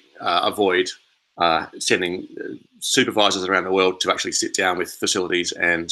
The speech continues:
to review in person. It enables them to have reviews with, you know, up to a dozen facilities a day, uh, anywhere in the world. Um, and they can actually time them out based on where they are.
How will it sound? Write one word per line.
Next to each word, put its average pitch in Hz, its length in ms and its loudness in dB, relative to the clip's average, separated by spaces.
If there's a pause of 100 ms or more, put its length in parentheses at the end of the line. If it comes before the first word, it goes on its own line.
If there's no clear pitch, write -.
(140)
to 90 200 0
review 90 380 0
in 87 160 -2
person. 107 420 0 (460)
It 104 120 6
enables 95 380 4
them 90 160 0
to 90 100 2
have 87 300 2
reviews 92 520 0
with, - 300 0 (120)
you 104 160 -2
know, 92 60 2
up 95 220 2
to 95 100 -2
a 92 40 4
dozen 95 540 2
facilities 90 480 2
a 82 60 -4
day, 87 380 0 (360)
uh, 85 360 6
anywhere 101 340 4
in 82 60 -2
the 82 60 -2
world. 82 260 0 (520)
Um, 87 240 4
and 98 100 2
they 95 100 4
can 101 120 0
actually 95 240 2
time 92 300 2
them 87 100 -2
out 95 240 2 (180)
based 92 240 0
on 85 120 -2
where 87 120 0
they 82 140 4
are. 104 240 2